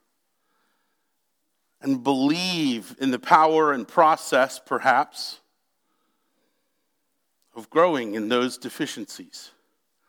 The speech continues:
or seeing them wiped out altogether. All of us know strengths that we have, but we also know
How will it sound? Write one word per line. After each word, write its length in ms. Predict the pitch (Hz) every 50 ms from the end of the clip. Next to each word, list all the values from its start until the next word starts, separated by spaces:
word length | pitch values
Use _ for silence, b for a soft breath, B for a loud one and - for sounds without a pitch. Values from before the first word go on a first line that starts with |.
| _ _ _ _ _ _ _ _ _ -
or 100 | 123 120
seeing 300 | - - 160 151 139 147
them 140 | 143 139 131
wiped 300 | 127 127 135 131 - 147
out 220 | 135 147 139 - -
altogether. 600 | 113 117 127 127 - 151 135 139 151 165 131 - - - _ _ _ _ _ b b b b b b b b b b b b b
All 280 | - 165 190 226 233
of 120 | 233 196 220
us 200 | 208 - - 196
know 300 | 208 208 202 220 233 247
strengths 840 | 240 - - - - 202 196 196 190 214 247 214 - - - - -
that 200 | 185 214 190 180
we 200 | 214 208 202 180
have, 520 | - 190 185 190 214 240 262 233 196 -
but 140 | 220 196 175
we 160 | 190 190 180
also 520 | 165 180 202 233 240 - - 220 196 196
know 440 | 180 175 180 180 190 226 262 269 -